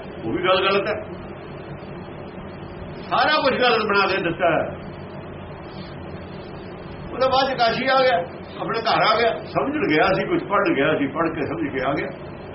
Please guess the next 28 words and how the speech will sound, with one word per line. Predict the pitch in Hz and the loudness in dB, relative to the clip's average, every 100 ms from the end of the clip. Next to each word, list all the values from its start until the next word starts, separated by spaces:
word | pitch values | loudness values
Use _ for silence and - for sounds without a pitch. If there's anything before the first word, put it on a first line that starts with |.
| - - - - - - - - - - - - - | -12 -12 -12 -12 -12 -12 -12 -12 -12 -12 -12 -10 0
ਗੁਰਬਾਣੀ | 214 208 208 262 | 2 4 4 2
ਚ | 269 | 2
ਲਿਖਦਾ | 247 240 269 | 2 4 4
ਫੁਰ | 180 226 | 4 2
ਕਾਸ਼ੀ | 214 196 - 208 | 4 4 4 2
ਵਸੇ | 185 180 190 | 2 4 4
ਆਈ, | 170 170 | 4 2
ਤੁਸੀਂ | 196 - | -2 0
ਕਹਿੰਦੇ | 247 247 | 2 4
ਹੋ | 233 220 | 4 4
ਗਿਆ | 202 196 | 4 6
ਸੀ | 185 180 | 4 4
ਮਰਨ, | 156 139 147 - - - | 2 0 -2 -10 -12 -4
ਮਗਰ | 180 190 170 - - - - - - - - - - - - - - - - - - - - - - - - - - - - - - - - | 0 2 0 -4 -10 -12 -10 -10 -10 -10 -12 -12 -12 -12 -12 -12 -12 -12 -12 -12 -12 -12 -12 -12 -12 -12 -14 -12 -12 -12 -12 -12 -12 -8 -2
ਇੰਨੀ | 226 233 247 | -2 0 -2
ਕੁ | 208 | -2
ਬੁੱਧੀ | 226 240 | -2 0
ਇਹਨਾਂ | 233 226 214 | 2 4 4
ਲੋਕਾਂ | 180 - 180 | 2 4 4
ਨੂੰ | 180 160 | 4 4
ਸੀਗੀ | 151 160 165 - - - - 143 | 2 4 2 0 -8 -12 -8 -4
ਜਿਨ੍ਹਾਂ | 202 220 | 2 4
ਨੂੰ | 202 180 | 4 2
ਅਸੀਂ | - | 2
ਪੰਥ | - 175 147 | 0 0 2
ਰਤਨ | 151 147 147 | 0 2 0
ਮੰਨਿਆ | 139 135 120 | 0 2 2
ਹੋਇਆ। | 110 107 | 0 -2